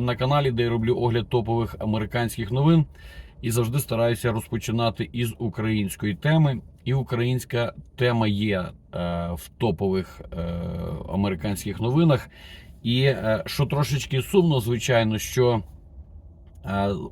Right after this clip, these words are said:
в деяких, е, засобах масової інформації, е, раніше о-,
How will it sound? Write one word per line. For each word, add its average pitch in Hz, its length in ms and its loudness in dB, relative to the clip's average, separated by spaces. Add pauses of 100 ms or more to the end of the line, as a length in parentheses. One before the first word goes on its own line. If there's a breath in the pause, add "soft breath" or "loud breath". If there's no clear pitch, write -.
в 104 140 -4
деяких, 131 560 4
е, 104 760 0
засобах 113 460 -2
масової 120 320 -2
інформації, 123 680 2 (680 loud breath)
е, 110 100 6
раніше 135 580 2 (580)
о-, 131 160 4